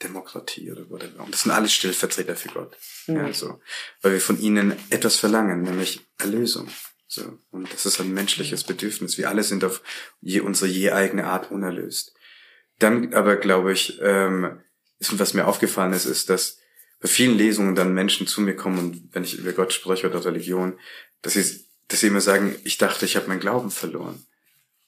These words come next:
Speaker 1: Aber wenn Sie sprechen, merke ich, dass das nicht so ist.
Speaker 2: Mhm.
Speaker 1: Und das passiert natürlich, wenn die Kirche sagt, sie hat das Monopol auf Glauben. Wenn der Mensch nicht so glaubt, dann denken Menschen, „Na, dann habe ich halt keinen Glauben.“ Aber das glaube ich nicht. Auch, ich glaube auch AtheistInnen,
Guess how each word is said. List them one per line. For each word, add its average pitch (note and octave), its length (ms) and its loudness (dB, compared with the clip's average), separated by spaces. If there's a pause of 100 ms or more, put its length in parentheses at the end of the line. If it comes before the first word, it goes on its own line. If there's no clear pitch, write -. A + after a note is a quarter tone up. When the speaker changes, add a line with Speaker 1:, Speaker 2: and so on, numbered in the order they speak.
(260)
Speaker 1:
Aber G2 440 2
wenn F#2+ 120 0
Sie F#2+ 140 2
sprechen, F#2+ 760 0 (140)
merke F#2+ 400 0
ich, - 140 -4
dass - 180 -4
das - 140 -6
nicht F2+ 160 -6
so - 120 -2
ist. - 400 -2
Speaker 2:
Mhm. D3 380 -10 (580)
Speaker 1:
Und - 140 -10
das - 100 -4
passiert - 320 -2
natürlich, G2 420 0
wenn F2+ 100 -2
die E2+ 100 -8
Kirche E2+ 340 -4
sagt, E2+ 260 -4
sie - 80 -4
hat - 40 -8
das - 140 -6
Monopol - 420 -8
auf - 180 -8
Glauben. - 360 -20 (560)
Wenn F#2 140 -4
der F#2 80 0
Mensch F2+ 260 2
nicht F#2 160 0
so G#2 100 -2
glaubt, G#2 300 2
dann F#2 160 -2
denken F#2 240 -4
Menschen, G2 300 0
„Na, G#2 160 0
dann G#2+ 180 -10
habe G#2 80 -12
ich - 80 -8
halt A2 140 -6
keinen C3+ 300 0
Glauben.“ E2+ 440 -8 (360)
Aber - 120 -6
das - 80 -2
glaube A#2+ 260 2
ich - 160 -4
nicht. - 300 -8
Auch, - 400 -6
ich - 100 -10
glaube A2+ 200 6
auch - 100 -8
AtheistInnen, A2 800 2